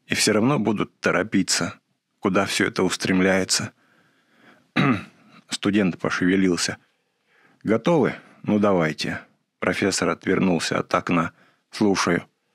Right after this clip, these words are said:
Студент держал в толстых грубых пальцах узкую полоску бумаги. Билет. Билет мелко дрожал. "Волнуется", понял профессор.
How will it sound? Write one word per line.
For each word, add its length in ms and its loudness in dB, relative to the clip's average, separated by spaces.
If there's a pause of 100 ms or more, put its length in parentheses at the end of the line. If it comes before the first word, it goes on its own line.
(1160)
Студент 680 0 (120)
держал 460 2
в 100 -6
толстых 540 -2
грубых 400 -2
пальцах 440 -2
узкую 360 0
полоску 480 0
бумаги. 640 2 (240)
Билет. 540 0 (320)
Билет 380 0
мелко 360 2
дрожал. 500 2 (540)
"Волнуется", 680 2
понял 340 -2
профессор. 720 -4